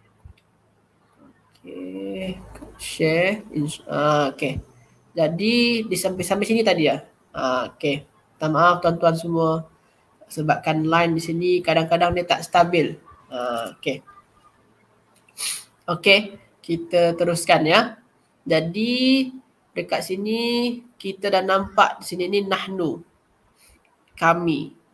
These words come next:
Kami sedang belajar. Kita nak cakap kami sedang belajar. Macam mana tuan-tuan semua? Kalau saya sedang belajar, adrusu. Kalau kami macam mana tuan-tuan semua? Macam mana dia?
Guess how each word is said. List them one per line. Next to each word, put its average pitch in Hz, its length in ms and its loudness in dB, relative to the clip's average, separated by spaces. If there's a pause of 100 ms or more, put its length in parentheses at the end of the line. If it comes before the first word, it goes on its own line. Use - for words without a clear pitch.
(560)
Kami 226 840 0
sedang 196 560 0
belajar. 165 400 2
Kita 202 260 -4
nak - 160 -2
cakap - 520 -2
kami 214 340 2
sedang 190 260 2
belajar. 151 520 2 (360)
Macam 208 240 0
mana 247 360 8
tuan-tuan 185 400 0
semua? 147 400 -4
Kalau 208 400 6
saya 247 480 4
sedang 196 320 -4
belajar, 180 560 -4
adrusu. 170 560 -6 (640)
Kalau 226 400 0
kami 262 480 4
macam 247 260 -2
mana 247 300 -2
tuan-tuan 156 400 -6
semua? - 320 -18
Macam 180 260 -8
mana 180 300 -8
dia? 165 180 -20